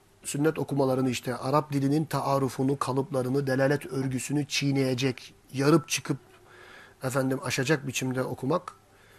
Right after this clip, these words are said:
yanlış. Ee, bu da işte ortak kaynak, ortak algı, ortak muhakeme için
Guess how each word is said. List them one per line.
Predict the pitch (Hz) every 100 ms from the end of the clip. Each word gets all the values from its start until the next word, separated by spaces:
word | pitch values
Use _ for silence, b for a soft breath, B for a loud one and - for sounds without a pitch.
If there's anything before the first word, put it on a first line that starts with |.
| b -
yanlış. | 156 165 160 - - - B B B B B B B B _ 139
Ee, | 127 127 123 123 147 - - _ _ 156
bu | 190
da | 208
işte | 165 202
ortak | 190 175 - 196 - - - - - - - _ - -
kaynak, | - 147 147 147 -
ortak | 147 139 156 -
algı, | 147 143 143
ortak | 139 135 151 147
muhakeme | 135 139 131 151 160
için | - 180 220